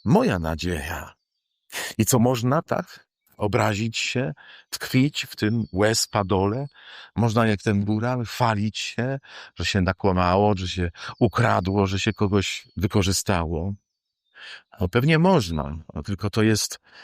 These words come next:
tylko to jest droga donikąd, to jest siedzenie w tym, w tym dołku. Pan Jezus pokazał, że można nieść krzyż kochając. Że można mimo bólu,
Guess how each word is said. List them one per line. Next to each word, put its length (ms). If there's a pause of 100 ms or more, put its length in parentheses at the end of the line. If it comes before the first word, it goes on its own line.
(200)
tylko 260
to 120
jest 380 (680)
droga 300
donikąd, 500
to 120
jest 220
siedzenie 520
w 80
tym, 280 (440)
w 40
tym 200
dołku. 380 (640)
Pan 140
Jezus 280
pokazał, 760 (840)
że 160
można 320
nieść 420
krzyż 600 (340)
kochając. 1000 (1500)
Że 100
można 420 (1400)
mimo 420
bólu, 560